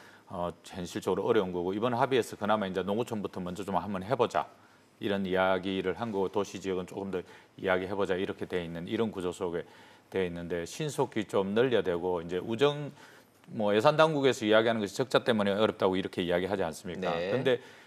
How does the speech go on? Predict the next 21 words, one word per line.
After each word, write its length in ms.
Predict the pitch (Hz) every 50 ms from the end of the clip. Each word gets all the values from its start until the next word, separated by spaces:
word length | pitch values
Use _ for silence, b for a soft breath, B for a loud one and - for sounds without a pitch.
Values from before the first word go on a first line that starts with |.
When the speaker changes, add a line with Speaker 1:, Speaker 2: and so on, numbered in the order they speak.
| B B
Speaker 1:
우체국 560 | - 123 123 123 - 180 175 160 165 151 151
택배, 340 | - 156 156 151 - - 165 156
아, 140 | 147 143
우체국과 540 | - - 117 131 - - 185 170 156 170 147
관련된 340 | 127 120 123 131 135 131 120
적자 300 | - 143 - - - 151
문제와 320 | 143 123 110 107 113 113
관련해서는 840 | 107 95 92 92 101 104 104 104 - - 95 95 101 110 104 95 92 - - -
국민적으로 420 | - 131 135 135 120 110 101 101 -
고민해야 420 | - 120 127 131 123 113 107 98
된다. 280 | 85 92 90 85 87 87
농어촌 440 | 87 92 98 110 104 - 113 101 90
지역에 240 | 87 90 85 87
하는데 400 | 85 82 82 80 82 98 104 - B B B B B B B B B B _
백령도에서 1160 | 147 151 170 175 180 185 180 180 175 170 156 160 147 143 135 131 - 151 147 151 156 156 - - - - -
까나리 360 | - - 156 151 160 160 156
액젓을 680 | 147 - - - - - - - 151 139 - 143 131
갖다 240 | 120 127 - 143 127
십 200 | 117 - - -
킬로짜리를 720 | - 139 135 - 143 131 123 127 117 123 123 120 - - -
보내면 680 | - 104 101 107 113 113 95 87 85 92 90 76 -